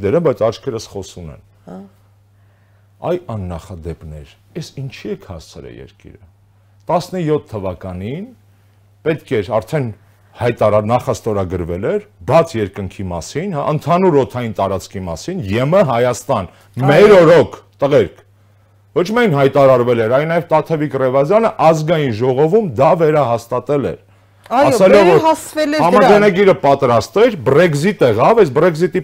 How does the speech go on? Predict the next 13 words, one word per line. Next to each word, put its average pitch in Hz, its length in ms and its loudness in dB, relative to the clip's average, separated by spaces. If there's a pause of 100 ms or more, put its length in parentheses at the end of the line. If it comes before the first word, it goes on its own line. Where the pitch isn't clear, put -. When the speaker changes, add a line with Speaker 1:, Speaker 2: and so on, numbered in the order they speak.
(120)
Speaker 1:
պատճառով 156 480 2
բաներ 165 400 2
կար 120 240 0
փոխելու, 117 580 0 (380)
դրա 190 240 6 (160)
մեջ - 160 0
է 127 160 0
խնդիրը, 104 560 -4 (540)
երկու 196 260 4
հազար 147 320 4
քսանին 240 400 -2
կստորագրենք։ 165 800 0 (840)
Մեր 110 320 0